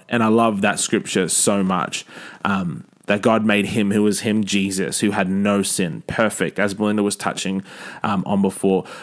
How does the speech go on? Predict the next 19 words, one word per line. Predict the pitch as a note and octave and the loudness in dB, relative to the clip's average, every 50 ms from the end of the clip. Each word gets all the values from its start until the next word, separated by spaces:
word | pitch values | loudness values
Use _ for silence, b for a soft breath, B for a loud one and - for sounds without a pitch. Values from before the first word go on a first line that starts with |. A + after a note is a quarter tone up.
| B B _ - | B B _ -4
to | - A#2 | -2 2
be | G2 A#2 A2 | 2 4 2
sin | F#2 - A#2+ A2 G#2 | 2 2 0 0 0
for | F#2+ - G2+ F#2+ | 2 2 2 2
us | F#2 F#2+ | 2 2
so | - - G#2+ G2 | 2 2 2 2
that | F#2 G2 - - | 2 0 0 0
in | A2+ A#2 A2 G2 | 0 0 0 0
him | E2+ - - B2 A2+ G2+ F#2+ F2 F2+ F#2 | -2 -2 0 2 2 2 0 0 0 0
we | G#2 G#2+ | 0 2
might | G#2 G2 F#2+ F#2 - | 2 2 0 0 0
become | G2+ F#2 - - G#2 G2+ G2 | -4 -4 -2 -2 -2 0 0
the | G2 F#2 | 0 0
righteousness | F#2+ F#2 E2+ - - G2 - - G2 - | 0 0 -2 -4 -4 -4 -4 -2 -2 -2
of | G2 F2+ - | -2 -2 -2
God. | - F2 F2 D#2+ D2 - - | -2 -2 0 0 -2 -2 -4
And | - B2 A2+ | -2 -2 2
so | - A#2+ G#2 | 2 2 2
when, | G2+ F#2+ A2 A2+ A2+ A2+ A2+ G#2+ | 2 2 2 2 4 2 2 0